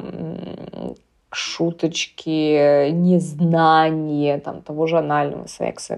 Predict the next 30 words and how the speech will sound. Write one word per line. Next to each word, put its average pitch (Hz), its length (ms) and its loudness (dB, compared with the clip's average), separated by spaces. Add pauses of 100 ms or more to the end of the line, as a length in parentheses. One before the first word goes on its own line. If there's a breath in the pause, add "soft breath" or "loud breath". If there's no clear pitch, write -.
когда 151 440 2 (360 loud breath)
мы 220 300 8
хотим 285 380 6
попробовать, 320 640 6 (300 loud breath)
но 196 80 2
мы 202 140 4
не 180 120 4
разговариваем 277 800 6
с 285 60 -4
партнером. 269 680 6 (220 loud breath)
Мне 196 500 8
трудно 196 340 4
сказать, 180 260 6
что 175 180 4
я 160 140 8
хочу 285 420 4
в - 60 0
сексе, 302 640 6 (240 loud breath)
мне 185 140 6
трудно 190 320 4
сказать, 180 540 6
что 165 280 2
я 165 120 6
хочу 156 320 0
больше 160 500 4
и 139 220 2
ласк 165 520 4
именно 156 380 -2
анальных, 226 680 6
допустим. 202 640 4